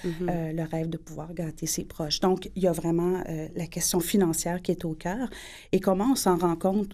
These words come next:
Speaker 2: euh, soit que nous, on a un problème, soit que notre proche a un problème, ben, c'est à partir du moment où il y a des conséquences négatives, finalement, qui sont liées, euh, aux habitudes de jeu. Ça peut être, euh, un désintérêt progressif par rapport aux,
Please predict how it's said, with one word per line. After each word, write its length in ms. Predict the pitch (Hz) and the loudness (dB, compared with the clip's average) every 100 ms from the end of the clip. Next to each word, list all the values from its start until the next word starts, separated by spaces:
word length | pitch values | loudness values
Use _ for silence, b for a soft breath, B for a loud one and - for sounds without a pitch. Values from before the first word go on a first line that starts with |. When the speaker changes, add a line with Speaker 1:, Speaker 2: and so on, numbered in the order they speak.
| - | -6
Speaker 2:
euh, 160 | 160 156 | -4 -4
soit 260 | - 190 | -2 -2
que 140 | 185 175 | 0 0
nous, 160 | 165 | 2
on 160 | 233 196 | 4 6
a 40 | |
un 60 | 180 | 4
problème, 460 | 175 170 165 175 180 | 4 2 4 2 0
soit 240 | - 180 | 0 -2
que 100 | 170 | 0
notre 300 | 165 165 160 | -2 -2 -6
proche 300 | - 196 - | -2 0 0
a 40 | |
un 20 | 170 | -2
problème, 380 | 170 170 226 | -2 0 2
ben, 120 | 208 190 B B B | 0 0 B B B
c'est 260 | - 208 226 | 0 4 4
à 60 | |
partir 360 | 202 185 - 254 | 4 2 4 2
du 100 | 185 | 4
moment 300 | 175 185 214 | 4 6 4
où 60 | 214 | 4
il 40 | |
y 60 | 180 | 2
a 20 | |
des 100 | 170 | 0
conséquences 720 | 180 180 160 185 196 196 - - | 0 0 2 2 4 2 -2 -4
négatives, 560 | 185 185 180 165 190 185 | 2 4 4 2 0 -2
finalement, 340 | - 180 170 | 2 4 4
qui 140 | 170 - | 2 4
sont 160 | 180 | 4
liées, 420 | 165 160 180 185 196 | 4 4 2 0 -2
euh, 240 | 185 165 165 | -4 -2 -2
aux 140 | 180 | 0
habitudes 320 | 165 160 - 165 | 0 0 -2 0
de 160 | 165 | 2
jeu. 240 | 156 202 285 B B B B | 2 0 -2 B B B B
Ça 160 | - 185 | 0 4
peut 140 | 185 185 | 2 2
être, 340 | 196 208 - | 0 0 0
euh, 180 | 175 175 - 180 165 170 165 - | 0 0 -4 -6 -6 -8 -8 -2
un 320 | 175 165 160 | 0 2 0
désintérêt 640 | 160 220 214 202 180 208 | 4 6 6 4 2 2
progressif 680 | - 180 180 165 202 202 - | 4 2 4 2 2 0 -2
par 120 | 196 | 0
rapport 400 | 175 170 185 180 | 0 2 0 0
aux, 640 | 170 165 165 175 - - | -2 -2 -4 -10 -16 -18